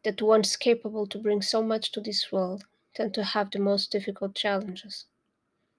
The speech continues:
What a pity that a good heart, the principles that stop one from growing over others, to choose love over money,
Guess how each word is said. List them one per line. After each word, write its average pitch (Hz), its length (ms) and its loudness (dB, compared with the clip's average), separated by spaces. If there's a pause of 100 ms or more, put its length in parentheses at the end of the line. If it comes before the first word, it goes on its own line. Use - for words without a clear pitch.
(1500)
What 233 140 6
a 220 40 2
pity - 520 -8 (920)
that 226 120 4
a 220 60 6
good 220 280 2
heart, 202 520 -2 (560)
the - 60 0
principles 226 680 2
that 208 100 2
stop 202 340 2
one 214 200 2
from 208 260 -2
growing 208 340 2
over 208 300 -2
others, 202 420 -4 (840)
to - 80 -16
choose 240 340 2
love 214 380 6
over 196 260 -4
money, 196 540 0